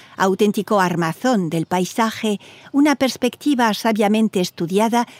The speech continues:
le permite desarrollar una amplia panorámica dominada por un cielo amenazante.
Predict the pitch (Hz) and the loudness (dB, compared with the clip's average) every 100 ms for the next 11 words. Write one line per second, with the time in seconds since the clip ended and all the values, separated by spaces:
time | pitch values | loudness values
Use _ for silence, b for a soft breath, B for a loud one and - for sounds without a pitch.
0 | B B 254 269 269 302 285 233 226 220 | B B 2 4 2 2 2 0 0 -2
1 | 202 190 220 233 226 247 233 202 240 247 | 0 0 0 0 0 0 2 4 2 2
2 | 247 240 240 233 226 220 214 196 214 220 | 0 0 2 2 4 2 2 0 0 -2
3 | B B B 262 269 262 277 269 254 220 | B B B 4 6 4 4 0 0 2
4 | 220 - 226 202 196 202 202 202 220 165 | 0 0 0 2 2 2 2 0 0 -2
5 | 147 151 | -2 -8